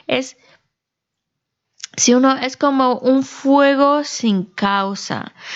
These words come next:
eh, es, es decir, un fuego para que queme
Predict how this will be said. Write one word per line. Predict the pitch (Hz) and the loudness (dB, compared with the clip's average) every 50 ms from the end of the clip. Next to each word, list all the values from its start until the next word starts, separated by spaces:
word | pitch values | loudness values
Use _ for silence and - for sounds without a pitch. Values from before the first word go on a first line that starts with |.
| - - - | -16 -10 -8
eh, | - - 196 - - - - - - 262 | -6 -6 -6 -8 -12 -14 -10 -6 -4 -4
es, | 254 254 | -4 -6
es | 254 247 - - - 254 254 | -8 -10 -12 -6 -4 -2 -2
decir, | 262 262 262 - - 190 190 - - - - _ _ | -2 -4 -4 -6 -6 -6 -6 -6 -8 -12 -20 _ _
un | - 302 330 330 | -2 0 0 0
fuego | - - 302 277 277 240 220 - 180 190 196 220 226 - | 0 0 0 0 0 -2 -2 -2 -2 0 -2 -2 -4 -4
para | 214 202 196 190 | -6 -6 -6 -6
que | - - 190 202 | -6 -6 -6 -2
queme | - 285 285 269 247 214 208 190 190 214 - - | 0 0 0 0 0 0 -2 -2 -2 -4 -6 -10